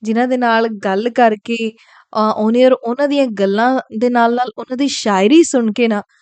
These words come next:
ਬੜਾ ਦਿਲ ਖੁਸ਼ ਹੁੰਦਾ ਹੈ। ਔਰ ਮੈਨੂੰ ਯਕੀਨ ਹੈ ਕਿ ਤੁਹਾਡਾ ਵੀ ਅੱਜ ਅਗਰ ਤੁਸੀਂ ਸੈਗਮੈਂਟ ਸੁਣ ਲਓਗੇ ਤੇ ਦਿਨ ਬਣ ਜਾਏਗਾ। ਤੇ ਲਓ ਫਿਰ ਆਪਾਂ ਸੱਦਾ ਦਿੰਦੇ ਹਾਂ।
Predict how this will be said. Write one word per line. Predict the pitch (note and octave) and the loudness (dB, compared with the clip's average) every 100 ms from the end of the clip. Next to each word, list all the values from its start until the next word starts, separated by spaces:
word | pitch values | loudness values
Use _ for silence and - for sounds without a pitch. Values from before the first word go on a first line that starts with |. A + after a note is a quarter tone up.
| _ _ G3+ | _ _ -12
ਬੜਾ | G3 A#3+ C#4+ | -4 2 2
ਦਿਲ | B3 A#3 A3 | 2 -2 -2
ਖੁਸ਼ | G3 F#3 G3+ | -6 -6 -4
ਹੁੰਦਾ | F3+ E3+ | -4 -4
ਹੈ। | D#3+ - _ - _ - | -8 -12 _ -20 _ 0
ਔਰ | G#3+ | 2
ਮੈਨੂੰ | A3 A3+ B3+ C#4+ C#4+ A#3+ - G#3 | 2 0 0 0 -2 -6 -8 -4
ਯਕੀਨ | G#3+ - D4+ D#4 | -4 -2 -2 0
ਹੈ | C4 C4+ _ _ | -2 -4 _ _
ਕਿ | - | -10
ਤੁਹਾਡਾ | A#3+ B3 A3+ G3+ F#3+ A#3 | -4 2 2 2 2 2
ਵੀ | A#3 A#3+ - _ G3+ | 2 -6 -8 _ 0
ਅੱਜ | G#3+ G#3 | 0 2
ਅਗਰ | A3 A3+ | 0 0
ਤੁਸੀਂ | A3+ A#3 A#3 - | -4 -4 -4 -8
ਸੈਗਮੈਂਟ | - G#3 G3+ A3+ | -6 -4 -2 -4
ਸੁਣ | A#3 G#3 | -2 -2
ਲਓਗੇ | A3 A#3 A3+ - _ _ _ | -2 -2 -2 -6 _ _ _
ਤੇ | B3 | -4
ਦਿਨ | A#3 G3 C4 C4 | -2 0 0 2
ਬਣ | A3 F3 | 0 0
ਜਾਏਗਾ। | E3+ D#3+ F3+ F3 - - - _ _ | -4 -6 -6 -8 -14 -18 -20 _ _
ਤੇ | A3+ | 0
ਲਓ | A#3+ B3+ | 2 2
ਫਿਰ | C#4+ C#4 - | 0 -4 -6
ਆਪਾਂ | A3 A3+ | -4 -4
ਸੱਦਾ | A3+ G3 G#3+ | -4 -4 -4
ਦਿੰਦੇ | A#3 A#3 | -4 -4
ਹਾਂ। | A3+ | -4